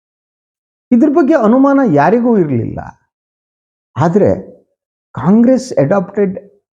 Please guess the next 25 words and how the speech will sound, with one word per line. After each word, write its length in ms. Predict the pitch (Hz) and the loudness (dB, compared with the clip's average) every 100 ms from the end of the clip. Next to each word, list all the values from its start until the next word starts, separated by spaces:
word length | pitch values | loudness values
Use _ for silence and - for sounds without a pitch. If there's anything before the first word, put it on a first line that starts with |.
| 151 | -2
a 40 | |
different 440 | 139 165 165 185 185 185 | 0 -2 0 0 -2 -4
strategy. 600 | 135 120 82 - - _ _ _ _ _ _ _ _ _ | -2 -2 -4 -10 -16 _ _ _ _ _ _ _ _ _
ಆಮ್ 220 | 143 208 240 | -2 0 0
ಆದ್ಮಿ 220 | 247 226 | 0 0
ಪಕ್ಷದ 380 | 240 220 226 214 | 0 -4 -4 -2
ಜೊತೆಗೆ 400 | 202 185 185 208 | 0 0 -2 -2
ಹೋದ್ರೆ, 680 | 165 143 185 120 98 - _ _ _ _ _ _ _ _ _ _ _ - | 0 2 0 -2 -4 -12 _ _ _ _ _ _ _ _ _ _ _ -2
so 180 | 208 147 | 2 2
ನಮ್ಮ 140 | 170 | 0
ಪಕ್ಷ 320 | - - - | -4 -4 -2
ಸಂಪೂರ್ಣವಾಗಿ 800 | 208 175 139 214 214 208 170 165 | 0 -2 0 0 2 2 2 2
ಹೊರಟೋಗುತ್ತೆ 540 | 143 135 160 151 139 | -2 0 -2 -2 -2
ಅನ್ನೋದು 280 | 131 147 269 | -2 0 0
ಅವ-, 340 | 311 254 - 185 | 0 0 -2 -2
ಅದ್ರ 120 | 202 170 | -2 0
ಜೊತೆಗೆ 560 | 254 262 294 262 208 _ _ _ _ - - - - - | -2 -2 -2 -2 -6 _ _ _ _ -20 -20 -20 -14 -6
ಕೇಜ್ರಿವಾಲ್ 560 | 180 190 196 190 180 156 | 0 0 2 0 0 -2
ಜೊತೆ 200 | 156 165 | -4 -4
ಇದ್ದಂಥ 400 | 135 123 120 175 | -6 -4 -6 -6
ಭಿನ್ನಾಭಿಪ್ರಾಯ. 880 | 170 120 73 - - - - _ _ _ _ _ _ _ - | -14 -14 -14 -18 -20 -20 -20 _ _ _ _ _ _ _ -2
ಇಂಡಿಯಾ 380 | 165 196 220 220 | 2 4 2 2
ಅನ್ನುವ 340 | 196 185 180 | 0 0 0
ಒಕ್ಕೂಟ 520 | 156 156 - - 208 165 | 0 -2 -4 -4 -2 -2
ಇದೆಯಲ್ಲ, 460 | 127 107 101 113 | -2 -2 -2 0